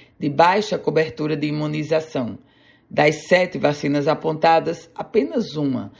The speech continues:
tem alcançado o patamar de oitenta por cento ano passado. E a Universidade Federal do Rio Grande do Norte está ofertando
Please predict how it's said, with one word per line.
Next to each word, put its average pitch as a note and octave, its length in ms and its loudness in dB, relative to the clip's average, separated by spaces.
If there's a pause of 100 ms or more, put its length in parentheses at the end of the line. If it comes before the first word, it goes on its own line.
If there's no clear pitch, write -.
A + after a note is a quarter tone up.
(220)
tem D3+ 100 -4
alcançado D#3 680 0
o D3+ 60 -4
patamar D3 520 -2
de C#3+ 100 -2
oitenta D3 400 -2
por F3 160 -12
cento C#3+ 540 -6 (320)
ano C#3+ 240 0
passado. A#2+ 680 -6 (600)
E - 60 4
a F3+ 80 8
Universidade F3 580 2
Federal E3 460 4
do D#3+ 80 -4
Rio E3+ 100 -4
Grande D#3+ 320 0
do D#3 140 -6
Norte F3 440 2
está E3 280 0
ofertando D#3 760 -2